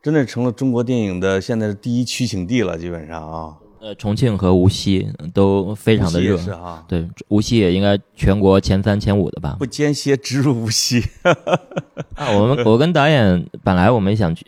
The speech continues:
Speaker 2: 无锡也是备选之一的，就是在无锡，我们专门找那种小的地方，然后去，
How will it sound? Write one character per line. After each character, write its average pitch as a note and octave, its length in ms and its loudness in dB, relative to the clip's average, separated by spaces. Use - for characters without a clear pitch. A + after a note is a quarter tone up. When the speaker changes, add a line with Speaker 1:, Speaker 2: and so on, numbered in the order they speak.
Speaker 2:
无 G#2 180 4
锡 C3 120 4
也 G2 140 4
是 G#2 160 0
备 A#2+ 140 4
选 F2 180 4
之 G2 140 4
一 G2+ 160 6
的， D2 180 2
就 F2+ 160 4
是 F2 160 4
在 G2 160 4
无 F#2 160 6
锡， F#2+ 480 2
我 F2+ 60 -4
们 E2+ 140 -2
专 G#2+ 160 2
门 G#2+ 120 2
找 F#2 180 4
那 G2 100 4
种 F#2 180 4
小 D2+ 260 0
的 E2 140 2
地 F#2+ 180 2
方， D#2+ 160 0
然 D#2+ 140 0
后 E2+ 100 2
去， F2 300 -4